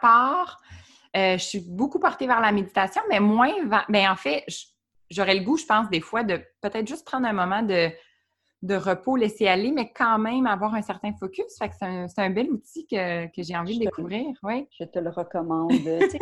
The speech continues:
Speaker 2: juste de, de se laisser guider. Mon Dieu, c'est extraordinaire.
Speaker 1: Oui. Alors, au début, quand t'as commencé ton entreprise,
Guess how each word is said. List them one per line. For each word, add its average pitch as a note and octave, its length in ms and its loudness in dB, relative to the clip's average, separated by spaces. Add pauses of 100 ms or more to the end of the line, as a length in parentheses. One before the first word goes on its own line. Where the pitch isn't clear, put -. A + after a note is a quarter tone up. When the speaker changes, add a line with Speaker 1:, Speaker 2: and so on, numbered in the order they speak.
(120)
Speaker 2:
juste B3+ 140 -6
de, G#3 140 -6 (580)
de F#3+ 60 -2
se - 160 -16
laisser G3 300 -6
guider. E3 580 -6
Mon E3 200 -2
Dieu, D#3 160 -8
c'est E3 140 -12
extraordinaire. C#3 520 -8
Speaker 1:
Oui. G3+ 460 -2 (760)
Alors, A3+ 360 4
au E4+ 140 4
début, C4 320 4 (140)
quand B3 120 0
t'as A3 100 -2
commencé B3+ 500 0
ton G#3+ 180 0
entreprise, F#3 920 -6